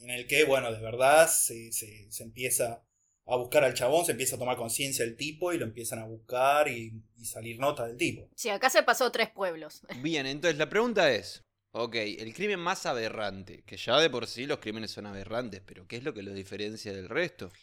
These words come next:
Speaker 2: Estos fueron dos niñas.
Speaker 3: Ajá.
Speaker 1: Claro.
Speaker 2: Este, mató a dos nenitas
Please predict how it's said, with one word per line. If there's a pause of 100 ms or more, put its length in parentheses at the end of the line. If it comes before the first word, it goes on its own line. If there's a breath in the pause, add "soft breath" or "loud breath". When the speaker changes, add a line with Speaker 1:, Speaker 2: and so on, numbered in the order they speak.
(120 soft breath)
Speaker 2:
Estos
fueron
dos
niñas. (240)
Speaker 3:
Ajá. (260)
Speaker 1:
Claro.
Speaker 2:
Este,
mató
a
dos
nenitas